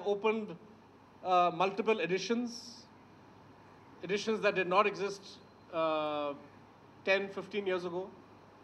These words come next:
The paper that I used to edit, which is the Hindu, back in the day, used to have only, uh, Chennai and, uh, Madurai edition. Even Madurai used to be flown from Chennai in a special aircraft.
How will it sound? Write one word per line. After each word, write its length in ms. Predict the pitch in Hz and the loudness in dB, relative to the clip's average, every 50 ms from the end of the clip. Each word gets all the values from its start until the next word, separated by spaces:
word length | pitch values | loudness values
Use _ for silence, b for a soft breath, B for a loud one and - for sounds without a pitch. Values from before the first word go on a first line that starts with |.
| - - - - - - - - - - - - - - - - - - - - - 160 | -20 -20 -20 -20 -20 -20 -20 -20 -20 -20 -20 -20 -20 -20 -20 -20 -20 -20 -20 -16 -6 -6
The 80 | 180 | -2
paper 320 | 170 190 202 202 202 226 214 | 2 4 4 6 6 4 4
that 120 | 220 202 | 4 4
I 120 | 180 190 | 4 4
used 240 | 214 240 247 233 233 | 4 4 2 0 0
to 100 | 254 233 | 0 0
edit, 340 | 214 202 208 220 214 - - 185 | 2 4 2 2 0 0 -10 -12
which 160 | 196 175 202 | -10 -8 -8
is 80 | 190 175 | -6 -4
the 100 | 180 165 | -4 -4
Hindu, 360 | 180 196 208 208 226 240 247 - - - - - - - - - - - - - - | -2 -4 -2 -2 -4 -4 -4 -8 -12 -18 -20 -20 -20 -20 -20 -20 -20 -20 -18 -6 2
back 240 | 165 180 208 - 254 | 4 4 4 4 2
in 120 | 233 226 | 0 0
the 80 | 220 190 | 0 0
day, 260 | 175 185 190 208 233 - - - - - - - - - - - - - - - - - - 185 | 0 0 -2 -2 -4 -10 -16 -20 -20 -20 -20 -20 -20 -20 -20 -20 -20 -20 -20 -20 -20 -18 -10 -6
used 180 | 208 208 208 | -6 -6 -2
to 100 | 220 202 | 0 4
have 220 | 190 196 202 208 196 | 6 6 6 6 4
only, 540 | 196 208 202 220 220 214 208 202 190 165 - 180 | 0 -2 0 -2 -2 -2 -2 -4 -6 -10 -8 -4
uh, 380 | 170 170 165 165 160 160 160 - | -2 0 0 2 2 0 -2 -2
Chennai 560 | - - 196 196 202 202 202 202 202 202 196 175 | -2 0 0 2 4 4 4 4 4 2 0 2
and, 320 | 185 180 175 175 170 165 | 2 2 2 0 -2 0
uh, 340 | 175 165 160 160 156 151 147 156 | 0 2 2 4 4 2 2 2
Madurai 400 | 165 170 196 190 196 202 220 - - - - - - | 2 2 4 2 2 2 2 -2 -6 -16 -18 -12 -8
edition. 440 | 180 175 185 185 - - 202 226 233 - - - - - - - - - - | -4 -2 -2 -4 -4 -6 -10 -10 -10 -14 -18 -20 -20 -20 -20 -20 -20 -16 -6
Even 200 | - 208 208 208 | -4 0 0 4
Madurai 320 | 196 190 202 220 220 226 226 | 4 6 6 8 6 6 4
used 140 | 214 - - | 4 -2 -6
to 60 | 208 | -8
be 100 | 208 202 | -10 -10
flown 480 | - - 220 214 226 226 202 143 110 - - - - - - - - - - - | -4 2 4 6 6 6 4 2 -6 -8 -14 -18 -20 -20 -20 -20 -20 -18 -8 -6
from 140 | 196 196 196 | -6 -6 -4
Chennai 420 | - 208 196 202 202 202 202 196 | -2 -2 -2 0 0 0 0 0
in 80 | 190 190 | -2 -2
a 60 | - | -4
special 320 | - 202 190 190 190 180 | -4 -6 -6 -4 -2 -2
aircraft. 580 | 170 165 170 165 160 165 190 - - - - | -2 -2 -2 -2 -2 -2 -2 -4 -8 -18 -20